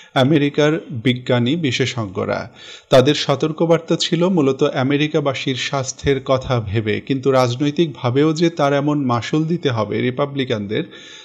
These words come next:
তা হয়তো ভাবেননি ট্রাম্প নিজেও। আমেরিকার ভোট পর্যবেক্ষকদের সিংহভাগ মোটামুটি একমত, অন্য অনেক কারণের সঙ্গে ট্রাম্পের ভোট বাক্সেও কোভিড সংক্রমণ। আর সাত সমুদ্র তেরো নদীর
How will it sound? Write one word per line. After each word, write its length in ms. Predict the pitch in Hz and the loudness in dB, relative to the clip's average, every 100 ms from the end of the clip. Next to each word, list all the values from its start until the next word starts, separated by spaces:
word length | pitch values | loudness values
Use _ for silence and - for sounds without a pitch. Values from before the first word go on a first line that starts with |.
| _ | _
তা 120 | 156 | 2
হয়তো 340 | 143 156 151 156 | 4 0 -2 -4
ভাবেননি 520 | 117 127 139 147 147 | -2 -2 0 0 -2
ট্রাম্প 480 | 147 131 123 127 127 | 0 0 0 -2 -4
নিজেও। 640 | 143 131 117 110 95 120 - - - - | 0 2 2 -2 -4 -10 -16 -20 -6 2
আমেরিকার 480 | 135 165 180 190 | 4 4 2 0
ভোট 340 | 160 151 156 156 | 0 0 0 2
পর্যবেক্ষকদের 840 | 147 123 151 156 - 151 139 151 | 0 0 -2 -2 -2 -4 0 0
সিংহভাগ 680 | - 151 139 147 131 139 139 - | 0 -2 0 0 0 0 -2 -4
মোটামুটি 600 | 131 135 139 131 135 135 | -2 0 0 0 -2 -2
একমত, 460 | 143 127 - 117 139 - - - - - | -2 -4 -2 -2 -2 -8 -20 -20 -20 2
অন্য 280 | 143 156 170 | 4 4 2
অনেক 420 | 180 143 156 180 | 0 0 0 0
কারণের 360 | 151 135 135 131 | 0 2 2 -2
সঙ্গে 360 | - 117 117 | -2 -2 -2
ট্রাম্পের 540 | 160 - 131 131 156 139 | -2 0 -2 0 -2 -2
ভোট 240 | 117 123 | -2 -4
বাক্সেও 580 | 127 147 143 - 113 101 - | 0 -2 -2 -2 0 -2 0
কোভিড 320 | 143 143 156 | 0 2 -2
সংক্রমণ। 680 | - 120 104 101 - - - - _ _ _ - | -2 -4 -4 -8 -8 -10 -14 -18 _ _ _ 0
আর 160 | 135 | 2
সাত 320 | 123 - 147 - | 2 2 0 2
সমুদ্র 440 | 165 165 156 170 | 0 0 2 0
তেরো 320 | 160 139 147 | 2 2 4
নদীর 340 | 151 147 156 | 2 2 2